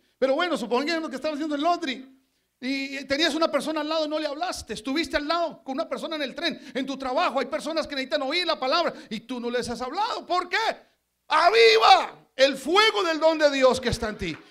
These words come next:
Porque Dios no nos ha dado espíritu de cobardía, sino de poder, amor y dominio propio". Poder, amor y dominio propio. ¿Poder para qué?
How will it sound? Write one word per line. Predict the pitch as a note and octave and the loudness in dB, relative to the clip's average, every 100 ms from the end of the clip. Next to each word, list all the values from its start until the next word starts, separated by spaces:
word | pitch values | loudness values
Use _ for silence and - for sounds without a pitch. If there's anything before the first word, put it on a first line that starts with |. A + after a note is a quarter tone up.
| - | 0
Porque | E4+ - D#4+ | 0 4 4
Dios | F4 G#4 G4 | 8 10 10
no | E4 | 8
nos | E4 C4+ | 4 6
ha | C#4+ | 6
dado | C#4 | 4
espíritu | B3 B3 C#4 C4 | 4 0 -2 2
de | A3 | 0
cobardía, | G#3+ G3+ F#3 A3+ E4 C4+ - - - | 2 0 0 0 0 0 -4 -18 -10
sino | - G#3 G3 | -6 0 0
de | F#3+ | 0
poder, | F3+ F#3+ C#4 D#4 D#4 - _ _ | 0 4 4 4 0 -14 _ _
amor | D#3 E3 A#3 B3+ B3+ - _ | -6 -2 -2 -2 -6 -18 _
y | E3 | -8
dominio | D3+ D#3+ F3 E3+ | -6 -4 -4 -4
propio". | E3+ D#3+ B2+ G#2+ D#2+ _ _ _ _ _ _ _ | -4 -6 -6 -10 -12 _ _ _ _ _ _ _
Poder, | G#3+ A#3+ C4+ C4 F#3+ C#3 - - - _ _ | 0 4 6 6 2 -6 -16 -20 -20 _ _
amor | - F#3+ G#3 A#3+ F#3+ E3+ | -6 -4 -2 0 -2 -8
y | E3+ | -8
dominio | D#3+ D3+ E3+ D#3+ | -6 -6 -8 -8
propio. | D#3 C#3+ C3+ A2+ _ _ - | -8 -10 -10 -18 _ _ -10
¿Poder | A3 B3+ C4 C4 | -6 -4 -4 -6
para | A3+ G#3 | -10 -10
qué? | A#3+ A3+ - | -14 -18 -20